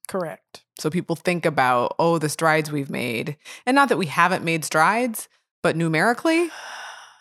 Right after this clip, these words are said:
Speaker 1: I find that most depressing.
Speaker 2: What?
Speaker 1: The strides we have not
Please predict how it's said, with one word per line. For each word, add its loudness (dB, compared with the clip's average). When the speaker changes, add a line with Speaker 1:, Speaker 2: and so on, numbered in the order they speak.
Speaker 1:
I 2
find 0
that -4
most -2
depressing. -10
Speaker 2:
What? -2
Speaker 1:
The -2
strides -4
we -12
have -12
not -10